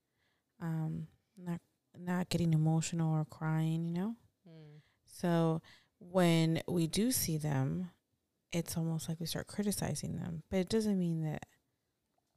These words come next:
Speaker 1: like, I don't think it's a bad thing, but I just don't think it's attracting to most females.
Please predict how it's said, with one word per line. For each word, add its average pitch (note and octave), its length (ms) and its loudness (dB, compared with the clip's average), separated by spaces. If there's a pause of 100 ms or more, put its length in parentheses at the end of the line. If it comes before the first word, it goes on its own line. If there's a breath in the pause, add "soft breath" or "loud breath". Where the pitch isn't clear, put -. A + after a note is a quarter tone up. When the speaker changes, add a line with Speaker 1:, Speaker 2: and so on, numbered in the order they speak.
(540)
Speaker 1:
like, - 220 -8
I G3 40 -4
don't G#3+ 140 0
think G#3+ 120 -2
it's F3+ 120 -4
a G#2 60 0
bad - 380 2
thing, D#3+ 340 -4
but F3 100 -4
I E3+ 80 -2
just E3 220 -6
don't E3+ 180 -2
think D#3 140 -6
it's - 140 -8
attracting - 880 -8
to E3 100 -10
most E2+ 340 -6 (240)
females. E2 640 -8